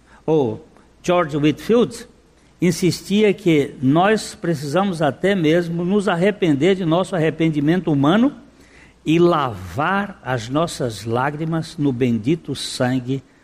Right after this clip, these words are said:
do nosso Senhor Jesus Cristo. Olha aqui,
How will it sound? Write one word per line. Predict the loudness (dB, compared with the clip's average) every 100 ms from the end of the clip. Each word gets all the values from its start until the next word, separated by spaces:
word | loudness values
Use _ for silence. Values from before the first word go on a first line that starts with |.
| _ _ -4
do | -2
nosso | 0 -2 -6 -6
Senhor | -2 0 -2
Jesus | -4 -8 -10 -14
Cristo. | -20 -20 -20 -20 -20 -20 _ _ _ _ _ _ _ _ _ _ _ _ _ _ _ _ _ _ _ _ _ _
Olha | -2 0
aqui, | 0